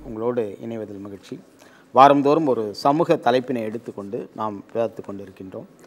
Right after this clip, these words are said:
இன்றைக்கு கூட ஆசிரியர் பணி நியமனங்கள் சரியான முறையில் நடக்கிறதா இல்லையா என்பதை குறித்து நாம் விவாதிக்க இருக்கின்றோம்.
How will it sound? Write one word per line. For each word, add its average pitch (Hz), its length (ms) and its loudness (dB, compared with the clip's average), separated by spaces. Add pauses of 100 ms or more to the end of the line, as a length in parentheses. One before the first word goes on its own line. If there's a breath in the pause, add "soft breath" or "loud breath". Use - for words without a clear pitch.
(340 soft breath)
இன்றைக்கு 190 480 8
கூட 147 520 2 (100)
ஆசிரியர் 202 840 6
பணி 160 360 4 (100)
நியமனங்கள் 131 800 0
சரியான 165 580 4
முறையில் 143 460 2
நடக்கிறதா 117 680 -2
இல்லையா 110 240 -6
என்பதை 101 280 -10
குறித்து 107 380 -8
நாம் 101 200 -8
விவாதிக்க 98 380 -10
இருக்கின்றோம். - 420 -20